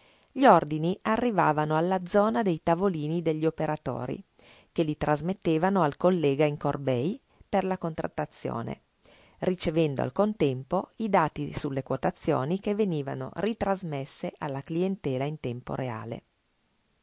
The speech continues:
Nella comunicazione era fondamentale la comprensione reciproca,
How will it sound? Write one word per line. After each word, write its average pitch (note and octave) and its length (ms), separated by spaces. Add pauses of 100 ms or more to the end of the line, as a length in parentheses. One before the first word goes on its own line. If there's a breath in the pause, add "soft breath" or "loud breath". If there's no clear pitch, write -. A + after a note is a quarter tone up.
(520 soft breath)
Nella C4 280
comunicazione D#3 1040 (300 loud breath)
era G3+ 300
fondamentale F#3 840
la C#3+ 140
comprensione D3 640
reciproca, C3 720